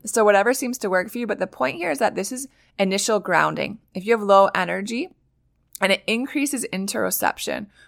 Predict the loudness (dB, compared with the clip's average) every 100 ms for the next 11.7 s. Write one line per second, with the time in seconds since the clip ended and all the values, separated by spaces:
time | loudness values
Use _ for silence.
0 | -8 -4 -4 -2 -2 -2 -6 -2 -2 0
1 | 0 0 0 -4 -6 -8 -10 -10 -12 _
2 | _ -8 -2 -2 0 2 2 2 -4 -4
3 | -6 -2 -2 -2 -6 -2 0 0 0 -4
4 | -2 2 2 2 -2 _ _ _ -8 -2
5 | 0 2 0 -2 -4 -6 -12 _ _ _
6 | -2 2 2 2 -2 -4 -4 -4 2 2
7 | 0 -4 -8 -4 -2 -2 -2 -4 -12 -12
8 | _ _ _ _ -4 -2 2 0 -2 -4
9 | 0 0 -2 -6 -2 -2 -2 -4 -2 -2
10 | -4 -4 -6 -4 -2 -2 -4 0 2 4
11 | 2 -4 -6 -2 -2 -2